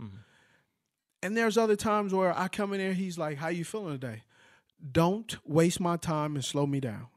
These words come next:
Speaker 2: He's like, "Oh, let's get it then."
Speaker 1: Mm-hmm.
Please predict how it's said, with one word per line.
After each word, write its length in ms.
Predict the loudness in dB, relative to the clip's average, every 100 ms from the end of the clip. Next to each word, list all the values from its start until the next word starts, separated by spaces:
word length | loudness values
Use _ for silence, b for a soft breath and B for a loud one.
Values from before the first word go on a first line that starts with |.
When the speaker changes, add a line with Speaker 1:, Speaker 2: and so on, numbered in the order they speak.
| -4
Speaker 2:
He's 240 | -2 -2
like, 260 | -6 -8 -14 -8
"Oh, 300 | 0 0 0 -4
let's 200 | -4 -2
get 220 | 0 0
it 100 | -2
then." 240 | -6 -8 -12 _ -14
Speaker 1:
Mm-hmm. 140 | -12